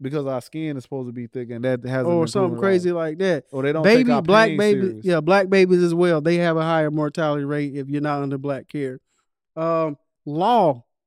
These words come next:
Speaker 2: when we getting represented in courts and things like that, we have a higher tendency to get sentenced, uh, uh,
Speaker 1: Twenty percent.
Speaker 2: twenty percent higher because we don't have people
Speaker 1: Doing the
Speaker 2: that
Speaker 1: same crime.
Speaker 2: doing the same,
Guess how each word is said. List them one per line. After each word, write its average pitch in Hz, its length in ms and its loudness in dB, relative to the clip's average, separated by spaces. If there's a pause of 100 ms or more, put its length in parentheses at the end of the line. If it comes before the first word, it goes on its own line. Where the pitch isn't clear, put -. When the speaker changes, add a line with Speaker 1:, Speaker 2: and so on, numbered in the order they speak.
(160)
Speaker 2:
when 160 200 2
we 185 140 0
getting 170 200 4
represented 180 540 2
in 175 140 2
courts 226 480 0
and 156 180 -4
things 165 220 2
like 156 180 2
that, 156 160 2
we 165 160 -2
have 165 220 -4
a 156 60 -6
higher 160 260 -4
tendency 165 360 -6
to 156 80 -6
get 156 200 -6
sentenced, 170 560 -2
uh, 156 40 -4 (180)
uh, 143 200 -8
Speaker 1:
Twenty 151 180 -2
percent. 123 480 -14 (120)
Speaker 2:
twenty 262 320 4
percent 220 440 4
higher 226 280 4
because 180 280 0
we 180 80 -4
don't 180 140 0
have 170 160 -2
people 165 120 0
Speaker 1:
Doing 170 100 0
the - 60 -2
Speaker 2:
that 165 60 -6
Speaker 1:
same 151 240 -8
crime. 139 380 -12
Speaker 2:
doing 202 200 0
the 185 60 -6
same, 190 300 -4